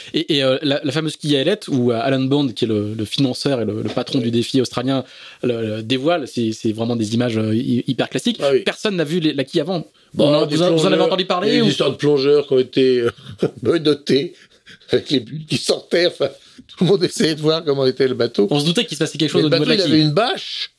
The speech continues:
Speaker 2: à terre quand il sortait, mais il avait aussi une bâche sous l'eau. Quand il rentrait au port, il, pour éviter les plongeurs, il mettait une bâche.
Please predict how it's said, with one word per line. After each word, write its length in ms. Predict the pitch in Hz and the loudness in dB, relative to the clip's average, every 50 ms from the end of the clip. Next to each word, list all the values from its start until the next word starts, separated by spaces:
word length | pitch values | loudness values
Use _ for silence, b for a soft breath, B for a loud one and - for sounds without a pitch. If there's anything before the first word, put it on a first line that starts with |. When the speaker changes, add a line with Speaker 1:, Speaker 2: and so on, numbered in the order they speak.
| _ _ _ _ _ _ - | _ _ _ _ _ _ -4
Speaker 2:
à 100 | 117 117 - | -4 -2 0
terre 300 | - 123 139 - - - | 0 0 0 0 -2 -2
quand 220 | 156 117 - - | -4 -6 -6 -6
il 60 | 113 | -8
sortait, 360 | 101 - 143 127 - - - | -6 -4 -4 -4 -2 -2 0
mais 100 | 262 185 | 0 2
il 60 | 165 156 | 2 2
avait 120 | 156 160 | 2 2
aussi 180 | 170 185 180 - | 2 2 0 -2
une 80 | 233 | -4
bâche 300 | 185 185 247 - - - | -4 -4 -4 -4 -4 -2
sous 100 | - 320 | 0 2
l'eau. 180 | 320 330 302 277 | 2 2 2 0
Quand 200 | - 151 143 139 | -2 -2 -2 0
il 60 | 165 | -2
rentrait 340 | 160 160 170 170 - - 170 - | 0 0 0 -2 -2 -2 -2 0
au 100 | 170 - | -2 -2
port, 440 | - - - - 359 381 370 - - - _ _ | -2 -2 0 0 0 0 -2 -6 -10 -20 _ _
il, 140 | - 190 147 - - b b b b | -4 -4 -4 -6 -12 b b b b
pour 140 | b - 160 | b 0 0
éviter 260 | 165 160 - - - 147 | 0 0 -2 -2 0 0
les 80 | 156 151 | 0 0
plongeurs, 400 | - 208 170 170 247 226 220 202 | 0 -2 -2 0 0 0 -2 -2
il 80 | 202 | -2
mettait 220 | 165 165 - - - | -4 -6 -4 -6 -8
une 100 | 143 - - - | -8 -8 -10 -10
bâche. 440 | - - _ - - - - - | -10 -10 _ -20 -20 -18 -20 -20